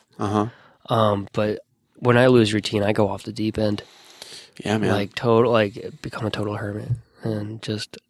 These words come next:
Speaker 2: total lack of self-discipline.
Speaker 1: Yeah.
Speaker 2: Um, but I also practice. I think I'm addicted to practicing.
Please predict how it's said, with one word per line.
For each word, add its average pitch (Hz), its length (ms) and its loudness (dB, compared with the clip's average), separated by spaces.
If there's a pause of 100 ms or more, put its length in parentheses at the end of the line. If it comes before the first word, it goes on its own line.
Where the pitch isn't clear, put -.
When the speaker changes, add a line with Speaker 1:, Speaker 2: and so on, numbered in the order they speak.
(160)
Speaker 2:
total 104 440 -4 (840)
lack 107 340 -10
of 107 80 -10
self-discipline. 113 760 -8 (100)
Speaker 1:
Yeah. 101 300 -2 (420)
Speaker 2:
Um, 113 640 2 (1300)
but 139 200 4
I 123 120 4
also 117 280 2
practice. 104 520 -2
I 107 40 -10
think 110 160 -2
I'm 104 80 -2
addicted 101 380 -6
to - 60 -16
practicing. 120 640 -8